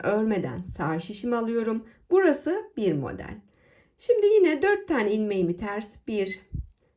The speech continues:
iki, üç, dört. Sırada üç tane ilmeğimden üçüncü ilmeğimi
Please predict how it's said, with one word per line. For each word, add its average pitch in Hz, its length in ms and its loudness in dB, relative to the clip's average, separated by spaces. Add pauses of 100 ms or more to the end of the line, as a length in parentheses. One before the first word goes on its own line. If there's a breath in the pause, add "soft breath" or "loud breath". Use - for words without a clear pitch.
(200)
iki, 190 540 -4 (720)
üç, 190 480 -8 (640)
dört. 139 320 -10 (320 soft breath)
Sırada 381 580 2
üç 392 220 4
tane 214 400 0
ilmeğimden 185 920 0
üçüncü 320 420 0
ilmeğimi 202 960 -2